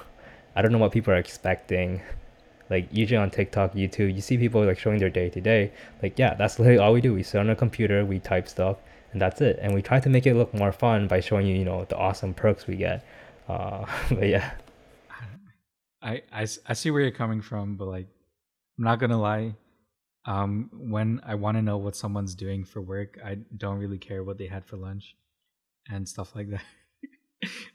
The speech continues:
Speaker 2: So I, I can relate to the haters a little bit, just a little bit. Um, but yeah, it's, it sounds like, um,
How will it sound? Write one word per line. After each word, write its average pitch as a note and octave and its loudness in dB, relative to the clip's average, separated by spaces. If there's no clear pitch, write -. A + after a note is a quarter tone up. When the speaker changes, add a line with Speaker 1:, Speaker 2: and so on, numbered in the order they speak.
Speaker 2:
So - -4
I, A#2+ 0
I B2 -2
can C#3 -2
relate A#2+ 0
to B2 -8
the A2+ -2
haters G#2+ -4
a A2+ -8
little G#2+ -4
bit, G#2+ -6
just A2 -12
a A2 -6
little G2+ -6
bit. G#2 -8
Um, G2+ -6
but A2 0
yeah, A2 0
it's, - -8
it C#3 -4
sounds C#3+ 0
like, C3+ 0
um, G#2+ -2